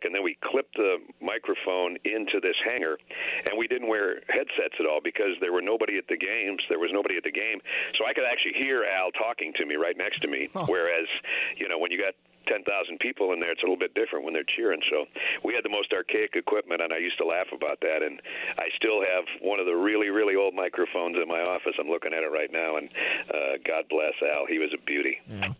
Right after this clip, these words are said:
Speaker 2: So you move into the Falcon broadcast booth, and if I have my years right, nineteen eighty-two. Who were you working with, and tell me about that whole dynamic then?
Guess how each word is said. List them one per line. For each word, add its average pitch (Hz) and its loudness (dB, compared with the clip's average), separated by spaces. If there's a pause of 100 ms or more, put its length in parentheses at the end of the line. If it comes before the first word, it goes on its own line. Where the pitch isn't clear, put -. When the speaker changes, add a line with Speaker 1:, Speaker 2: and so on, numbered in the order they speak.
(360)
Speaker 2:
So - -4
you 160 2
move 202 2
into 156 0
the 131 -2
Falcon 143 -2
broadcast 143 0
booth, 151 0
and 143 0
if 120 -2
I 135 0
have 139 0
my 135 -2
years 131 0
right, 117 0
nineteen 127 -2
eighty-two. 131 0
Who 143 4
were 165 2
you 151 0
working 143 0
with, 151 0
and 143 0
tell 135 0
me 139 0
about 135 -2
that 135 0
whole 131 2
dynamic 123 0
then? 117 -2